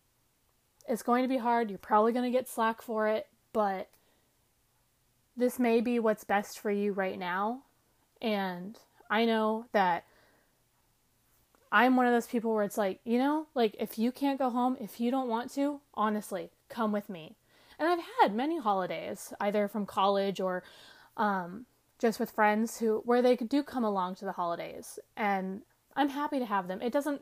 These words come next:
ruin my holiday at all. It doesn't necessarily change my holiday at all, except for now I have my best friend here, or now I have this person here. And I love that.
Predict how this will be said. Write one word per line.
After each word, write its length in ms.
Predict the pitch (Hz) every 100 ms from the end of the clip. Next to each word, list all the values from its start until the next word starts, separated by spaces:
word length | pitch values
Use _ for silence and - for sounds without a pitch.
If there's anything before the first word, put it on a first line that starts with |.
| _
ruin 480 | 196 202 269 311 285
my 200 | 254 262
holiday 640 | 226 226 240 254 254 269 - _ - _ _ _
at 180 | 208 220
all. 420 | 202 214 240 269
It 100 | -
doesn't 400 | 226 240 226 -
necessarily 460 | 233 233 - 226 220
change 380 | - 208 240 254
my 180 | 214 220
holiday 400 | 208 220 240 233
at 140 | 208
all, 220 | 208 247
except 280 | 233 - 233
for 140 | 226
now 220 | 220 233 254
I 80 |
have 200 | 269 269
my 120 | 269 285
best 220 | 285 -
friend 220 | 339 277
here, 300 | 190 156 156
or 160 | 202 226
now 160 | 240
I 80 | 254
have 200 | 269 254
this 120 | 269
person 320 | - 202 185 190
here. 280 | 180 160 - - - - -
And 140 | 233
I 120 | 247
love 360 | 254 208 196 196
that. 380 | - - -